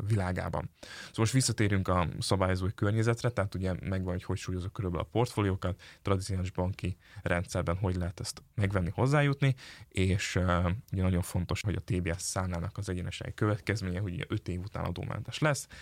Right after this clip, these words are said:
tehát így a kriptó E T C-ből álló portfóliót öt év után adómentes lehet.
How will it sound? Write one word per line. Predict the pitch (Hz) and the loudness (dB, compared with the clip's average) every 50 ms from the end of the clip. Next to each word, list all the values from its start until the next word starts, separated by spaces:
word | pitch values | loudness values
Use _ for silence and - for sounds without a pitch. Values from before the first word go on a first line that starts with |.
| - - - - | -18 -20 -12 -6
tehát | - 117 107 98 - - - | -2 0 0 0 -2 -2 -4
így | 143 143 147 151 139 - | 0 4 4 4 4 2
a | - | -2
kriptó | - - - - 127 117 - - - 110 117 131 143 131 - - | -8 -8 -2 -2 -2 -2 -2 -2 2 4 6 6 4 4 2 -2
E | - 101 98 | 0 0 0
T | 101 - 101 - | 0 0 -4 -2
C-ből | - 95 90 87 90 | -2 -2 -2 0 0
álló | 82 82 87 | 2 2 0
portfóliót | - - - 131 123 113 - 107 101 98 90 82 - | -2 0 2 2 2 2 2 0 2 2 2 0 0
öt | - - 107 - - | 0 0 0 0 0
év | - - - - | -8 -8 -8 -4
után | - 123 113 - 104 98 90 87 82 - - - | -4 -4 0 2 2 2 2 0 -2 -6 -6 -6
adómentes | 92 95 90 - 82 82 85 90 98 - - - - | -4 -4 -2 -2 -2 -2 0 -2 -2 -2 -4 -4 0
lehet. | 95 87 - - - - - | -2 -2 -2 -2 -8 -12 -20